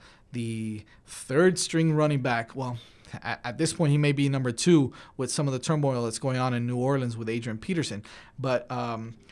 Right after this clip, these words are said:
Mark Ingram's is, Mark Ingram is great. I like Mark Ingram. I'm a fan of his. I think he's in the wrong place. He's, he's, he's playing for the wrong team. They, they're not run heavy, and he's a great running back, if you ask me. I'm a fan of Mark Ingram. But I think Alvin Kamara fits that system so much better.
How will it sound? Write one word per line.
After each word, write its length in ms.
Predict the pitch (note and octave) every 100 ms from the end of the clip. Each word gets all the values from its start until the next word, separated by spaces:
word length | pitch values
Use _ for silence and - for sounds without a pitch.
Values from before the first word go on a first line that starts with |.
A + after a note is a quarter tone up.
| -
Mark 220 | F#3+ B3+
Ingram's 380 | B3+ B3 A#3 F3+
is, 200 | F3+ -
Mark 300 | D#3+ F#3 G3+
Ingram 240 | A#3 A#3+
is 140 | A3+ -
great. 280 | G3+ D#3
I 60 | B2+
like 260 | D3 F3 F#3
Mark 280 | E3 C#3
Ingram. 260 | B2+ A#2+ A2+
I'm 140 | A#2+
a 40 | A#2
fan 280 | - E3 D#3+
of 60 |
his. 180 | C#3 B2
I 60 | A#2+
think 180 | D3+
he's 160 | D#3 D3+
in 60 | D3+
the 100 | B2+
wrong 480 | C3 C3+ D3 D#3
place. 380 | D3 - C#3+ A#2
He's, 180 | B2+ B2 -
he's, 260 | C3 C3 - - -
he's 80 | -
playing 160 | G#3+ G#3
for 80 | F#3
the 100 | C#3+
wrong 300 | D3 D3 C#3+
team. 400 | C#3+ D3+ E3+ F3+ - - -
They, 160 | C3+ A#2+
they're 180 | C3+
not 240 | C#3 D3+ C#3
run 220 | C#3+ C#3
heavy, 420 | A2 C3+ E3 F3+ - -
and 80 | B2
he's 180 | C#3+ C#3
a 60 | A#2+
great 320 | B2 C#3+ A#2+
running 240 | C3 A2
back, 240 | G2+ F#2 G#2+
if 160 | -
you 60 | A#2
ask 240 | F2+ -
me. 160 | G2 -
I'm 140 | B2+
a 20 | A#2
fan 320 | - D#3 E3
of 60 |
Mark 240 | D3 C#3 C3
Ingram. 320 | B2 A2+ A2 - - - - - C3+
But 140 | C#3+
I 80 | C#3
think 260 | D#3+ D#3 -
Alvin 280 | D3 D#3+
Kamara 380 | D#3 D3+ E3+ D3+
fits 500 | - - D#3+ D3+ -
that 200 | D3 B2+
system 480 | - D#3+ D3 - A#2+
so 640 | - - - C3+ C3 C3 -
much 440 | B2 A#2 A2+ -
better. 300 | A2+ G2+ D#2